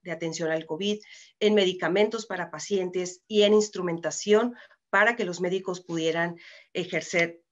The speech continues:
su loable labor ante esta contingencia. La que sigue, por favor. Obviamente, todo esto ha sido posible gracias al apoyo de la sociedad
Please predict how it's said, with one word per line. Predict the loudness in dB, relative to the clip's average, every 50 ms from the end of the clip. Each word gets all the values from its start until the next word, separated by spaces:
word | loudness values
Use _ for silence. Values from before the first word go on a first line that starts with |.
| _ _
su | -18 -12 -8 -4 -4 -2 -2 -2
loable | 0 0 2 4 6 6 6 4 4 2 2
labor | 2 0 0 2 0 0 0 -2 -6 -14 _ _ _ _ _ _ -6 -4
ante | -4 -2 -2 0 0 0
esta | -2 -2 -4 -4 -4 -4 -6 -10 _ _
contingencia. | _ -10 -10 -8 -10 -10 -10 -8 -6 -6 -6 -6 -8 -12 -12 -14 -16 _ -10
La | -8 -8
que | -6 -6
sigue, | -6 -6 -4 -4 -2
por | -4 -4 -6
favor. | -6 -6 -6 -6 -6 -8 -10 _ -20 -20 _ _ _ _ _ _ _ _ _ _ _ _ _ _ _ _ 0
Obviamente, | 2 4 4 4 4 2 2 0 0 -2
todo | -2 -2 -2 -2 0 0 0
esto | 0 -2 -2 -2 -2 -2
ha | -2
sido | -4 -4 -4 -4 -4 -6
posible | -8 -10 -8 -6 -4 -2 -4 -4 -6 -6
gracias | -6 -4 -4 -2 -4 -4 -6 -6 -8
al | -8
apoyo | -10 -8 -8 -8 -6 -6
de | -6
la | -6 -6 -8
sociedad | -10 -10 -10 -8 -4 -2 -2 -2 -2 -4